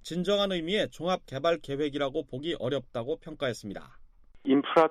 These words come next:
Speaker 2: 투자는 북한이 현재 할 수가 없는 거죠. 자본이 없고 기술이 부족하기 때문에. 그래서, 어, 아마 이번에 그냥 발표하면서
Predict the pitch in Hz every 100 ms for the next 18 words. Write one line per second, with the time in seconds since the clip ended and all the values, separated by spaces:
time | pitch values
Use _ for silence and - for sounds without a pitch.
0 | - 147 156 147 139 135 139 151 160 151
1 | - - 135 143 143 139 135 131 131 143
2 | - 127 135 131 107 98 92 - 98 87
3 | - 107 107 110 101 - - 107 107 -
4 | - - 98 - 101 92 87 - 101 85
5 | 78 78 80 127 165 _ _ _ _ _
6 | _ 123 120 110 - 127 123 123 - 104
7 | 98 110 113 113 113 110 - 117 110 117
8 | 117 - _ - 117 120 - 104 120 113
9 | 107 101 95 117 117